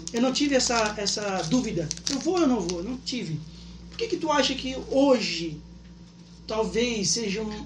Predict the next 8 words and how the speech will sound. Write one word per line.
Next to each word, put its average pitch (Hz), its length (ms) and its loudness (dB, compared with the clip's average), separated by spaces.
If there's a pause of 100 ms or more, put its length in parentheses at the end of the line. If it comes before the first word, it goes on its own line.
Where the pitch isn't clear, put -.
mais 208 240 -2
difícil? 208 420 -2
Ou 240 100 4
eu 220 60 6
tô 220 100 2
enganado? 185 520 0 (420)
Tá 190 140 0
igual? 165 460 0